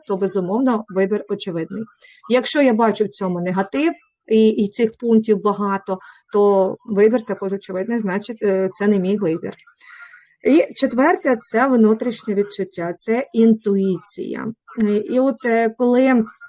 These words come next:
дійсно я зробила вибір, але все ж таки, от розумієте, я зважилася, мені, от, наприклад, е, міжнародне стажування, яке от, е, вчора було мені запропоноване, я зважилася, с-, поставила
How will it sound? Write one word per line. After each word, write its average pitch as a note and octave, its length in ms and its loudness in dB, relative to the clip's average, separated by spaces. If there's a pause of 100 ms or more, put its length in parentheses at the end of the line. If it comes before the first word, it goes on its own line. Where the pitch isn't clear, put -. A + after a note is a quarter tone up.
(440)
дійсно A3 480 2
я G#3 200 4
зробила G#3 440 0
вибір, C4 540 -2
але G#3 180 0
все A3+ 240 -6
ж A3 120 -12
таки, A3 220 -6
от G3+ 140 -4
розумієте, G#3+ 640 0
я G#3 320 0
зважилася, A3+ 1160 0
мені, A#3 500 2
от, G#3+ 220 -2
наприклад, G#3 420 -2
е, F#3 260 -4 (260)
міжнародне A3+ 480 4
стажування, G3 500 -2
яке A3 220 -2
от, G3+ 180 -4
е, F3 160 -4
вчора A#3 360 -4
було F#3+ 200 -2
мені F#3+ 160 -2
запропоноване, F3+ 760 -12 (540)
я B3+ 260 2
зважилася, A3 760 -6
с-, - 240 -14
поставила B3+ 720 2